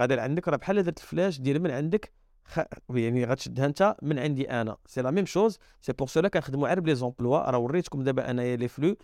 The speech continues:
هاد الشيء كامل اللي كنرسموا كيتسموا دي فلو مونيتير، يعني الفلوس اللي كدور ما بين لي زاجون ايكونوميك اترافير دي فلو فيزيك.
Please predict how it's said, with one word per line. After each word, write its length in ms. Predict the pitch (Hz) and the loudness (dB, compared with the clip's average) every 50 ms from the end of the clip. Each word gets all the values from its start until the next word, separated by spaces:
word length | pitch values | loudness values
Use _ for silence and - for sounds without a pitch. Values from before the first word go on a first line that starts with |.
| _ _ _ - | _ _ _ -2
هاد 80 | 120 123 | -2 -2
الشيء 240 | 117 - - 147 | -2 -4 -4 -2
كامل 260 | - 185 196 214 208 202 | 2 4 4 4 4 2
اللي 120 | 185 180 | 0 0
كنرسموا 380 | - 160 147 143 - - 185 170 | 0 0 -2 -2 -2 -4 -4 -2
كيتسموا 420 | - 156 147 - - 156 165 165 | 0 -2 -4 -2 -2 0 0 2
دي 100 | 139 139 | 2 0
فلو 200 | - 156 160 170 | -2 -2 -4 -2
مونيتير، 460 | 170 165 156 147 139 131 - 117 110 | 0 2 0 0 0 0 0 0 0
يعني 180 | 104 110 123 120 | 0 -2 -4 -6
الفلوس 480 | 117 - - 156 214 262 254 - - - _ _ _ _ _ | -8 -6 0 2 2 2 2 -2 -8 -16 _ _ _ _ _
اللي 100 | - 127 | -4 -4
كدور 340 | 127 - 143 120 120 170 185 | 2 2 0 2 4 2 4
ما 120 | 170 160 151 | 4 2 2
بين 140 | 143 143 | 0 0
لي 100 | 135 139 | -2 0
زاجون 300 | 123 127 131 135 135 139 | 0 2 0 0 0 -4
ايكونوميك 460 | - 135 - 131 131 139 156 180 185 - | -6 -6 -4 -2 -2 -2 -2 -2 -2 -4
اترافير 440 | - - 151 139 139 156 185 170 | -6 -2 -2 -2 2 4 2 4
دي 120 | 143 135 135 | 4 0 -2
فلو 180 | - 147 147 | 0 0 -4
فيزيك. 440 | 139 - 131 120 110 107 104 - - | 0 0 0 0 0 -4 -10 -10 -14